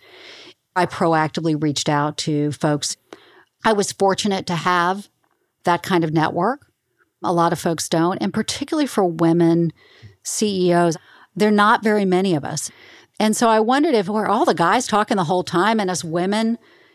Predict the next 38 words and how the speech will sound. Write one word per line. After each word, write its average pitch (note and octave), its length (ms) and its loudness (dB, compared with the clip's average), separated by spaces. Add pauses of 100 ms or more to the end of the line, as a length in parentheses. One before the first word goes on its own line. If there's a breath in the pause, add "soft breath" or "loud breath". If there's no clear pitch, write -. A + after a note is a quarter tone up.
when F#3 280 0
women G#3+ 280 2
only F#3+ 340 0
get E3 480 0 (260 soft breath)
three, F#3 360 0
four F3 320 -2
percent F3 420 0
of F#3 100 -2
venture E3 460 0
funding, G3 640 0 (320 soft breath)
there F#3 100 -2
are - 20 -4
just B3 220 -2
not F3 180 2
that D3+ 160 0
many E3+ 380 2
of D3 100 -2
us, - 280 -6
and E3+ 80 2
each G3 260 -2
of E3+ 100 0
us E3 200 -2
was D3+ 160 -2
dealing D3+ 340 2
with D3+ 160 -2
our D3 140 2
own D3 180 2
issues. D#3 340 -2
In F#3 100 0
fact, G3 200 0
I E3 180 0 (460 loud breath)
recently A#3+ 360 0
saw A3 240 2
some G#3+ 260 -2 (240 loud breath)
research A#3 420 -2
that F#3+ 60 -8
said F3+ 240 -4
women F3+ 480 -4